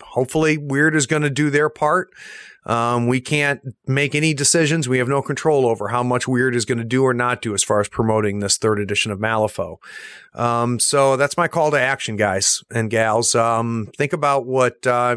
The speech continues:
you can do to help promote the game. Not because, uh, we're shills for Wyrd. We're doing it because, uh, we want this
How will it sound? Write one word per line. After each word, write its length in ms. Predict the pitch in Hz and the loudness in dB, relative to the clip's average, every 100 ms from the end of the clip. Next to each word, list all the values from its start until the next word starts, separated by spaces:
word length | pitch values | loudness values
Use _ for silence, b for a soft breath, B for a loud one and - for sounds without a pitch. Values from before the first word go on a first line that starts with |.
| 117 | -4
you 200 | 127 156 | -8 -4
can 140 | 160 | -2
do 120 | 135 | 0
to 80 | 127 | 2
help 180 | 123 127 | 0 0
promote 340 | 135 127 120 | 0 0 0
the 80 | 123 | -2
game. 400 | 120 120 123 135 - B B B B - | -2 0 0 -2 -8 B B B B -4
Not 180 | 131 143 | -2 -2
because, 540 | 139 143 143 131 - | -2 0 0 0 2
uh, 260 | 131 127 131 | 4 4 2
we're 180 | 123 135 | 2 0
shills 440 | - 147 151 143 | 2 4 2 2
for 160 | - 135 | 0 2
Wyrd. 400 | 135 143 180 160 | 2 4 2 2
We're 140 | 123 | -2
doing 260 | 117 147 175 | 0 2 2
it 120 | - | 0
because, 500 | 117 139 131 120 135 | -2 2 2 2 2
uh, 340 | 131 131 127 107 B B B | 4 4 0 -4 B B B
we 100 | - | -2
want 340 | 165 160 175 - | 2 2 0 0
this 440 | 165 - - | 2 2 2